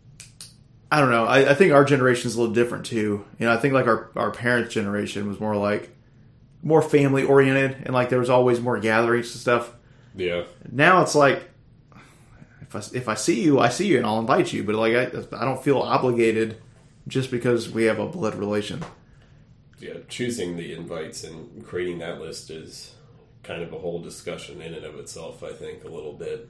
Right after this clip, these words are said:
Speaker 2: Um,
Speaker 1: It
Speaker 2: and kind of like you mentioned earlier, too, uh, sometimes, you know, family wants specific people to come.
Speaker 1: Yep.
Speaker 2: And I guess that situation, I mean, in all fairness, depending on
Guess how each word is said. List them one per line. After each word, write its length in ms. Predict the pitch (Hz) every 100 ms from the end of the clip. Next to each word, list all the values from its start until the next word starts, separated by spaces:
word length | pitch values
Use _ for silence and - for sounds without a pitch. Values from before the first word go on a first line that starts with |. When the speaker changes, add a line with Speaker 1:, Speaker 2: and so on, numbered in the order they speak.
| -
Speaker 2:
Um, 300 | 80 78 78
Speaker 1:
It 300 | 139 127 - -
Speaker 2:
and 140 | 98
kind 160 | 135 127
of 60 | 101 107
like 120 | 110
you 60 | 110
mentioned 320 | 101 92 92
earlier, 280 | 87 87 80
too, 500 | - 82 82 78 - - - - - - - - -
uh, 40 | -
sometimes, 640 | 104 95 90 82 80 80
you 80 | 78
know, 80 |
family 560 | 78 87 85 85 85 82
wants 340 | 82 82 78 -
specific 480 | 90 85 73 78
people 280 | - 82 82
to 100 | 76
come. 380 | 71 76 85 - -
Speaker 1:
Yep. 280 | 170 -
Speaker 2:
And 80 | 143
I 60 | 180
guess 160 | 240
that 120 | 240 160
situation, 500 | 165 139 131 147 135
I 60 |
mean, 140 | 117 107
in 80 |
all 160 | 135 139
fairness, 340 | 95 98 101
depending 380 | - - - 139
on 280 | 101 90